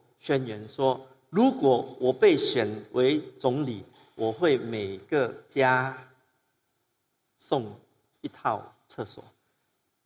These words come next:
他用压倒-，压倒性的胜利。最后他现在在建一点一亿的厕所，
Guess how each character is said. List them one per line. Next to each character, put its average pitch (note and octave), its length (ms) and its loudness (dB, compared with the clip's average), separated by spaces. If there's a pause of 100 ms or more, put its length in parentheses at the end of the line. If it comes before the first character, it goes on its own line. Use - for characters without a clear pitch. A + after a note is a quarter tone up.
(200)
他 D3+ 480 0
用 C#3 240 -2
压 D3 180 6
倒-， A#2 160 -6 (920)
压 D#3+ 180 2
倒 A2+ 240 -6
性 C3 300 -8
的 A2+ 220 -4 (340)
胜 B2 180 -6
利。 A2 160 -16 (520)
最 D#3 180 2
后 C#3 260 -2 (160)
他 C3+ 160 -4
现 C3+ 240 -12
在 B2 160 -12
在 A#2+ 240 -6 (400)
建 B2+ 220 -2 (460)
一 D#3 120 4
点 A2 300 -10 (200)
一 C3+ 220 -6 (280)
亿 A#2 260 -12
的 G#2+ 140 -16 (240)
厕 - 160 -16
所， - 200 -20